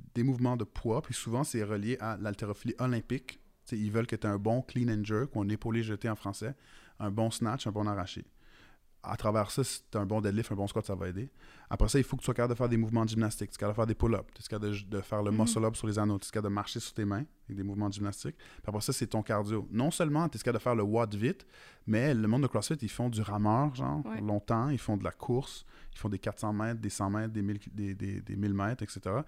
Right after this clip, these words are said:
Speaker 1: Fait qu'il y a ces trois sphères-là. Un workout de CrossFit complet, t'as ces trois sphères-là dedans, même si des fois, ils varient. C'est-à-dire que ça se peut que le
Speaker 2: Ouais.
Speaker 1: mardi, ils vont faire juste de l'haltérophilie, de la
Speaker 2: Ouais,
Speaker 1: gymnastique.
Speaker 2: ouais.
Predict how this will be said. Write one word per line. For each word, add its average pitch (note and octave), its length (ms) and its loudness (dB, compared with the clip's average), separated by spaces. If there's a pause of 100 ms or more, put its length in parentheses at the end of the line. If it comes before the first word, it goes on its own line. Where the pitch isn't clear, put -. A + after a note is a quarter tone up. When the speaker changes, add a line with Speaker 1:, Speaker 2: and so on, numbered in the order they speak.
(340)
Speaker 1:
Fait G2 120 -2
qu'il - 140 -4
y - 20 0
a G2+ 40 -2
ces - 160 -4
trois A#2+ 220 4
sphères-là. A2+ 420 0
Un G#2+ 360 -2
workout A#2+ 380 0 (180)
de - 80 -8
CrossFit - 360 -4 (100)
complet, A2+ 540 4 (360)
t'as - 100 -4
ces - 120 -6
trois G#2+ 220 0
sphères-là G#2 340 0
dedans, G#2+ 460 -2
même A#2+ 200 2
si - 140 -4
des A2+ 100 2
fois, B2+ 180 0
ils A2+ 60 2
varient. G#2+ 300 0
C'est-à-dire G2+ 220 -6
que - 60 -10
ça A#2 80 -4
se - 60 -12
peut C3+ 80 -6
que C3 100 -4
le A2+ 60 2
Speaker 2:
Ouais. G#2 40 2
Speaker 1:
mardi, G#2+ 300 2
ils A#2+ 60 2
vont A2 80 2
faire G2+ 220 0
juste A2 160 -2
de A2+ 60 -2
l'haltérophilie, G2+ 360 -2
de A2 60 -4
la G2+ 60 2
Speaker 2:
Ouais, - 60 0
Speaker 1:
gymnastique. A3 240 0 (120)
Speaker 2:
ouais. - 40 -20